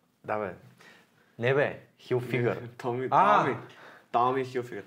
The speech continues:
Speaker 1: Там,
Speaker 2: А.
Speaker 1: там Гучи тениски, работи.
Speaker 2: Добре, и това са, нали, подра-,
Speaker 1: Са-, само да кажа, колко е кринж, бате, като видя тия тениски с една плочка.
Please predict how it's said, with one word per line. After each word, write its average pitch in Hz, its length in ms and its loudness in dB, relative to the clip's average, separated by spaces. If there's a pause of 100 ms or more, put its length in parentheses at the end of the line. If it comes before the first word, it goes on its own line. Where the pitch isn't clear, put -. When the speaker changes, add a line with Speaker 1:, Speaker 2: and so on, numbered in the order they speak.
(120)
Speaker 1:
Там, 98 160 2
Speaker 2:
А. 117 920 4
Speaker 1:
там 117 200 2
Гучи 143 380 -2
тениски, 143 460 2
работи. 147 640 2 (120)
Speaker 2:
Добре, 147 520 0 (160)
и 254 140 -6
това 214 200 2
са, 208 120 -4
нали, 175 320 0
подра-, 175 420 2
Speaker 1:
Са-, - 40 -8
само 208 260 2
да 175 60 0
кажа, 160 280 -4 (1000)
колко 170 280 2
е 143 60 4
кринж, 151 540 2
бате, 131 260 2
като 120 240 -4
видя 131 340 2 (600)
тия 156 220 2
тениски 156 380 0
с - 80 -4
една 131 140 4
плочка. 131 600 0